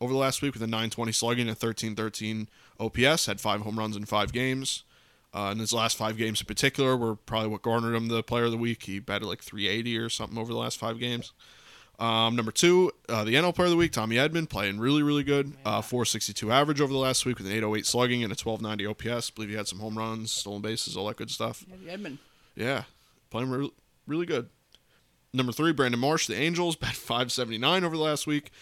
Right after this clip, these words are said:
Speaker 1: with a seven eighty-nine slugging and a thirteen eighty-nine O P S. Number four, Bryce Harper, batted four seventy-six over the last week with a one thousand slugging and a fifteen thirty-eight O P S. Just been killing it this year. And number five, Aaron Judge, contributing to that thirteen-game winning streak the Yankees had, four seventy-six average,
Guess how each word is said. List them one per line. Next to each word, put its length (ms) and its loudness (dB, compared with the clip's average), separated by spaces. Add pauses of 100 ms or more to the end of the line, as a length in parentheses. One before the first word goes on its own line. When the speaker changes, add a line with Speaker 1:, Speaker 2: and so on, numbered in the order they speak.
(180)
Speaker 1:
with 120 -6
a 20 -2
seven 220 0
eighty-nine 360 0
slugging 340 -2
and 100 -4
a 40 -6
thirteen 400 -6
eighty-nine 340 -2
O 80 -4
P 160 -2
S. 360 -2 (540)
Number 200 -4
four, 180 2
Bryce 240 0
Harper, 340 4
batted 260 -2
four 160 -2
seventy-six 580 2
over 120 2
the 60 2
last 220 0
week 140 0
with 100 -2
a 20 -4
one 200 -2
thousand 340 0
slugging 360 0
and 80 -2
a 40 -6
fifteen 420 -6
thirty-eight 300 0
O 80 0
P 160 -2
S. 200 0
Just 160 -6
been 120 -12
killing 300 -2
it 80 -4
this 180 -2
year. 240 -4 (580)
And 180 4
number 120 2
five, 300 4
Aaron 240 4
Judge, 320 4
contributing 400 -2
to 80 -8
that 160 -2 (160)
thirteen-game 420 -2
winning 160 0
streak 220 -4
the 80 -6
Yankees 300 -4
had, 220 0
four 200 -2
seventy-six 580 -2
average, 480 -2